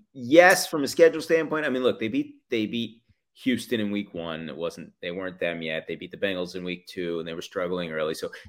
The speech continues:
timing's worked out a little bit. They beat the Browns without Deshaun Watson. Um, Tennessee, we've established. Right. So, yeah, I mean, the Ravens, in terms of, like, quality of wins, and of course, they lost to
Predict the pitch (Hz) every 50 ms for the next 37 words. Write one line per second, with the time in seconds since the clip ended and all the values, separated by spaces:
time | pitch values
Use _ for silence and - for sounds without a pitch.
0 | - - - 147 175 185 190 180 147 143 151 151 143 - 131 123 120 120 120 123
1 | 117 110 117 117 117 104 104 107 104 104 87 - 92 92 98 98 92 90 92 87
2 | 90 87 87 87 - - - - - 85 85 85 85 92 101 104 104 101 - -
3 | 104 95 92 92 92 90 - _ _ _ _ _ _ _ - 82 80 78 78 85
4 | - _ _ - - 110 104 95 87 - - 92 92 92 90 87 85 82 85 -
5 | - 95 90 85 85 95 - 101 85 - - - - - - - _ - - 151
6 | 151 151 143 143 143 131 131 - - - _ _ _ _ _ _ _ _ _ _
7 | _ _ _ - 208 247 240 226 214 202 202 196 196 190 190 180 180 175 180 165
8 | 160 151 123 - - - - 165 143 - - 147 143 139 123 120 117 104 113 101
9 | 104 104 - - - - - 175 160 139 135 131 131 131 123 123 120 113 110 113
10 | 117 113 113 110 107 104 - 104 101 - 110 101 - - - 67 50 52 50 -
11 | - - - - - 64 -